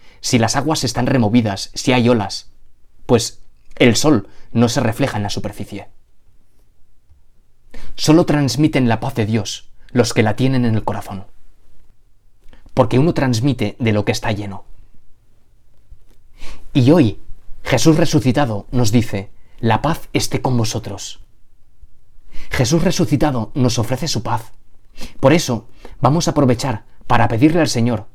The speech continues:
que vive dentro de ti, porque ha resucitado y vive, pedirle que te dé su paz.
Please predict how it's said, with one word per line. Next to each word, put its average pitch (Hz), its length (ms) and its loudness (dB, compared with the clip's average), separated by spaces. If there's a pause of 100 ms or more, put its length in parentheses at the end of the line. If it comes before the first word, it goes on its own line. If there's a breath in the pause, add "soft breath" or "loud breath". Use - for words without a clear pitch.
(420)
que 117 140 0
vive 160 220 4
dentro 175 300 2
de 120 120 -2
ti, 135 260 -4 (280)
porque 123 280 0
ha 147 40 2
resucitado 143 760 -2
y 113 160 2
vive, 113 360 2 (920 loud breath)
pedirle 113 540 -2 (160)
que 120 80 2
te 117 120 -4
dé 113 120 -2
su - 160 -2
paz. - 260 -6